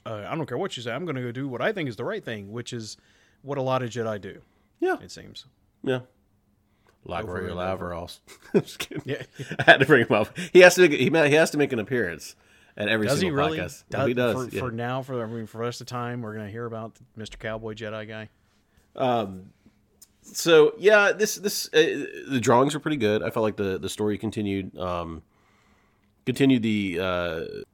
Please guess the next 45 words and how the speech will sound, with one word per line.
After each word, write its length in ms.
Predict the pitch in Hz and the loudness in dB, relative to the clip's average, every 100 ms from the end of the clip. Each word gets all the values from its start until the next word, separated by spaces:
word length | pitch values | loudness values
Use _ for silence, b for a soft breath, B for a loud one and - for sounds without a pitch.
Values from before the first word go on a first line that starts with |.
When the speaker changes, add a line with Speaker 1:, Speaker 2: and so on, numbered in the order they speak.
| _ - - | _ -12 -4
Speaker 2:
I 60 | 123 | 2
felt 140 | 151 | 4
like 160 | 143 131 | 4 4
the 640 | 113 107 104 98 92 85 - | 2 2 0 -2 -6 -10 -12
story 540 | - 139 127 127 123 104 | -4 2 4 4 2 -2
continued 480 | 110 120 113 110 | -4 -2 0 -2
the 200 | 101 98 92 | -2 -6 -4
high 280 | 104 104 | 0 2
expectations 640 | 104 98 104 - 101 107 95 | 0 -4 -8 -6 -6 -6 -8
of 100 | 85 | -6
the 100 | 85 | -4
art. 280 | 82 135 - | 0 -2 -2
I 60 | 104 | -6
thought 120 | 104 | -4
the 80 | 87 | -4
art 120 | 90 | -6
was 100 | 110 | -6
pretty 200 | - 117 | -6 -2
good. 240 | 117 120 - | 0 -2 -2
Uh, 80 | 101 | -4
I 320 | 95 98 107 104 | -2 -2 -2 -4
really 260 | 98 120 131 | 0 4 4
enjoyed 300 | 117 120 110 | 4 2 2
seeing 160 | 107 101 | 0 -2
the 60 | |
starships. 540 | - 98 - - - _ | -2 -4 -4 -8 -10 _
We 100 | 117 | -2
hadn't 120 | 120 | -2
seen 180 | 98 107 | 0 0
that 80 | 110 | 0
many 140 | 110 104 | 0 -2
starships 440 | 113 107 120 - | -2 -4 -6 -6
in 60 | 120 | -8
these 80 | - | -2
comics. 260 | 120 117 | -2 -2
We 100 | 123 | -4
saw, 320 | 113 127 113 B B B B B B | 2 6 4 B B B B B B
uh, 220 | 117 101 95 | -2 -2 0
Qui-Gon 360 | 123 104 104 | 0 0 0
Jinn 220 | 98 98 | 0 -2
fly 200 | 95 101 98 | -2 0 0
off 140 | 95 | -2
to 60 | 95 | -6
Tree 180 | 104 101 | -6 -4
World 340 | 87 82 | -6 -8